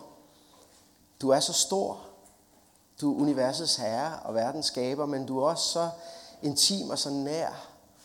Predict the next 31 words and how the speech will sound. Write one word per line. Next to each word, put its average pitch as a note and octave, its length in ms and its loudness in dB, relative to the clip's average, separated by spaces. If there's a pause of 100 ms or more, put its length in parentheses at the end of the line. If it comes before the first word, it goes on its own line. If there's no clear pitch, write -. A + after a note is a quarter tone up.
(420)
at C3+ 120 -6
du C#3 80 -4
forstår D#3+ 440 2
os C3 320 0
og - 120 -10
kender B2+ 300 -6
os. F#2+ 440 -6
Og C3+ 60 -6
vi C#3+ 80 2
beder F3 240 8
om, E3+ 120 6
at E3 140 -2
du D#3+ 80 2
igen D#3 480 2
i E3 80 -4
dag C#3+ 300 0
vil C#3 80 -6
komme F3 360 2
til E3+ 240 0
os, F3 300 0 (600)
tale F3 340 4
til D3+ 260 4
os D3 120 2
og D3 80 2
være B2+ 160 6
os B2 120 0
nær C#3 200 2
og - 120 -4
give D#3 200 -8
os D3+ 100 -4
det, C#3 320 -4